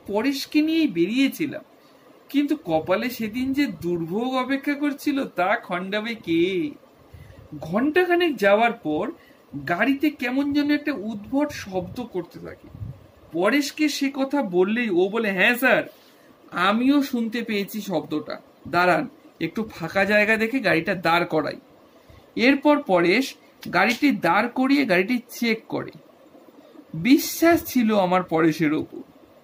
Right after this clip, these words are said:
কিন্তু সেদিন ঘন্টা দুয়েক কেটে গেলেও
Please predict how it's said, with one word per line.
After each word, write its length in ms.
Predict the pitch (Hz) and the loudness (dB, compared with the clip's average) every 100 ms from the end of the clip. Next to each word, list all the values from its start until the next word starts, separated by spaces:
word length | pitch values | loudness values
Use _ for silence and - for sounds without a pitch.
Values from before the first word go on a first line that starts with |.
| - - _ _ - | -20 -20 _ _ 2
কিন্তু 480 | 339 381 285 180 - - - | 4 4 2 -2 -4 -10 -12
সেদিন 500 | - 311 330 339 262 | 2 4 6 6 4
ঘন্টা 580 | 165 180 247 294 320 | 0 2 2 4 2
দুয়েক 380 | 311 302 311 294 | 4 6 6 4
কেটে 300 | - 233 262 | -4 -2 0
গেলেও 420 | 262 277 294 262 | 2 6 6 6